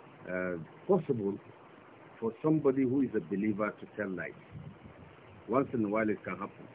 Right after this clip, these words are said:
It is possible for somebody who is a believer to steal, to commit adultery, and things like that. Those things do not take you out of faith. So they are mi-,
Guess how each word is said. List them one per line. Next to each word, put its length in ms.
It 140
is 100
possible 440
for 160
somebody 340
who 100
is 100
a 40
believer 460
to 140
steal, 220
to 80
commit 360
adultery, 500
and 160
things 260
like 240
that. 160
Those 160
things 240
do 100
not 280
take 180
you 120
out 260
of 80
faith. 180
So 100
they 140
are 120
mi-, 300